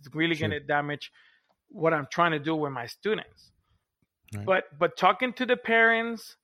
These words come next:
Speaker 1: explaining what we're doing and why we're doing it,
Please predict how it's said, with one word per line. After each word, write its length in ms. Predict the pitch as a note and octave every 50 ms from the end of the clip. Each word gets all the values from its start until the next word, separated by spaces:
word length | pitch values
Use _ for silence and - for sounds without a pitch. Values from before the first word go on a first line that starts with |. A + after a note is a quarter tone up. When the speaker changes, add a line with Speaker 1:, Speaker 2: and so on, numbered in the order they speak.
| _ _ _ _ _ _ _ _
Speaker 1:
explaining 480 | - C#3+ - - - E3+ F#3+ G3+ G#3+ A3
what 120 | A3 A3 A3
we're 140 | A3 G#3+ G3+
doing 480 | E3 G3 G3 G3 G3 G3 G3 G3 G3 -
and 200 | - D#3+ D3+ C#3+
why 140 | C#3+ D3 D#3
we're 180 | E3+ F#3+ G3
doing 340 | E3+ E3 F#3 F#3 F#3 F#3 F#3
it, 220 | F#3 F#3 F#3 G3